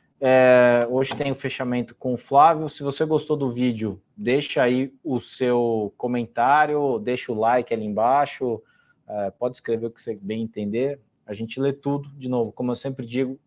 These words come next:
não concordamos com tudo, mas efetivamente lemos tudo. Ah, tem também o, a produção deixou um link aí, se eu não me engano,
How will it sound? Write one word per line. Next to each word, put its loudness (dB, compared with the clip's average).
não -4
concordamos -2
com -6
tudo, -4
mas -2
efetivamente -6
lemos -4
tudo. -2
Ah, 4
tem -2
também 0
o, -2
a -4
produção -6
deixou -2
um -2
link -4
aí, 0
se -8
eu -2
não -2
me -2
engano, -2